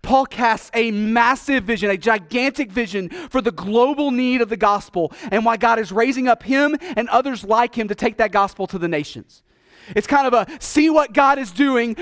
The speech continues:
Don't you want to join in what God is doing?" kind of thing. All right? And it is an absolute masterpiece. Paul calls on God's people to take their gospel responsibility seriously,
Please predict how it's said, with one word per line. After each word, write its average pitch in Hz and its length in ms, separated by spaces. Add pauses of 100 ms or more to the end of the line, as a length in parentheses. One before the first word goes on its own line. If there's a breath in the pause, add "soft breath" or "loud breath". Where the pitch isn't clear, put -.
Don't 285 300
you 294 100
want 285 160
to 269 80
join 277 400
in 247 160
what 247 160
God 233 220
is 196 120
doing?" 190 400
kind 160 240
of 131 100
thing. 113 200 (580 soft breath)
All 185 80
right? 233 140 (160 loud breath)
And 233 80
it 277 60
is 247 100
an 240 240
absolute 247 760 (360 loud breath)
masterpiece. 180 1120 (1000)
Paul 277 220
calls 254 380
on 214 140
God's 220 380
people 196 440
to - 100
take 233 220
their 226 100
gospel 208 500
responsibility 175 920 (220 loud breath)
seriously, 156 1000